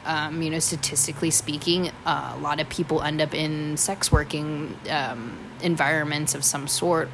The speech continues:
or maybe just, uh, taboo relationships or fetishes that maybe they think that they're into, but they not, may not fully be.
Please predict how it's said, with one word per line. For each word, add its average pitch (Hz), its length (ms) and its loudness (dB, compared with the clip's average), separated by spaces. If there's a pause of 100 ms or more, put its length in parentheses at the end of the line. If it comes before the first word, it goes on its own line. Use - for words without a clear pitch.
or 147 560 2 (840)
maybe 165 240 6
just, 156 420 4
uh, 143 560 -2 (400)
taboo 156 480 4
relationships 151 840 2
or 143 240 -2
fetishes 151 500 0
that 156 180 -2
maybe 185 360 2
they 180 260 4
think - 540 0
that 208 160 2
they're 254 120 6
into, 254 460 4
but 196 200 2
they 165 100 2
not, 165 260 0
may 170 180 2
not 156 360 0
fully 147 540 0
be. - 160 -8